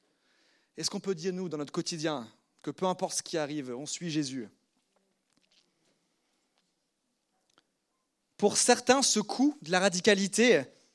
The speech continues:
c'est leur vie. On pense aux églises persécutées,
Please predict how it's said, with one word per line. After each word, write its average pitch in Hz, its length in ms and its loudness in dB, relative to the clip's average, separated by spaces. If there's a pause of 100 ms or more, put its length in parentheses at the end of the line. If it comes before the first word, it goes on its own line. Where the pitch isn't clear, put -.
(300)
c'est - 240 0
leur 185 180 4
vie. 160 240 -10 (1400)
On 151 100 -10
pense 180 380 -4
aux 170 260 0
églises 175 340 -4
persécutées, 175 800 -6